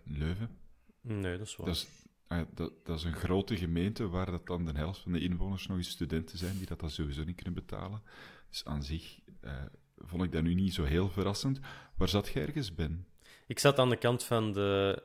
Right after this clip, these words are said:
Speaker 2: Antwerp supporters. Dus op de tribune waar dat jullie ook zaten, de, de tribune achter de dugouts.
Speaker 1: De, ah.
Speaker 2: Ja.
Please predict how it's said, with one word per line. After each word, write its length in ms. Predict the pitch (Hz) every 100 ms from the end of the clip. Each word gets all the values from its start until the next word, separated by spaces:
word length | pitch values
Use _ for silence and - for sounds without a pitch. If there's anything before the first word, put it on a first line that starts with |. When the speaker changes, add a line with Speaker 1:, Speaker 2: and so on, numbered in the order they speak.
| -
Speaker 2:
Antwerp 340 | 110 101 95
supporters. 720 | - 104 98 - 92 - - -
Dus 260 | 104 - -
op 260 | 117 - -
de 360 | 104 101 101 - - - - -
tribune 320 | 120 107 135
waar 160 | 131 120
dat 100 | 113
jullie 220 | 123 117
ook 140 | 135
zaten, 500 | - 151 156 143 -
de, 120 | 110
de 200 | 104 101 98
tribune 380 | - 104 120 117
achter 280 | - -
de 120 | 104 95
dugouts. 640 | 113 139 143 151 - - - -
Speaker 1:
De, 280 | 82 95 - - - - _
ah. 220 | 135 127 - - - _ _ _
Speaker 2:
Ja. 380 | 113 95 113